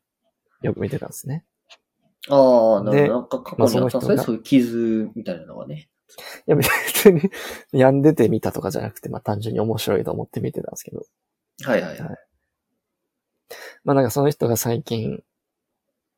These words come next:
Speaker 1: Twitterかなんかで写真を上げたんですね。ど-、動画かなんかを上げたんですね。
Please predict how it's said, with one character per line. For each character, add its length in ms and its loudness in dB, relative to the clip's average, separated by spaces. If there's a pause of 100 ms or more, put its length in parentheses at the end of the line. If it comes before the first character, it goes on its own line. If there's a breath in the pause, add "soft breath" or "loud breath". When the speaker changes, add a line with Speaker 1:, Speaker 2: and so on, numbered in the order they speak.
(300)
Speaker 1:
Twitter 800 -2
か 120 -4
な 120 -4
ん 100 -6
か 140 -8
で 300 -6 (580)
写 160 -6
真 240 -2
を 60 2
上 80 2
げ 80 -4
た 80 -20
ん 60 -14
で 40 -18
す 160 -14
ね。 120 -14
ど-、 280 0
動 220 2
画 120 2
か 120 -6
な 80 -4
ん 60 -8
か 100 -6
を 40 -4
上 60 -6
げ 60 -10
た 80 -14
ん 20 -20
で 60 -20
す 120 -18
ね。 120 -18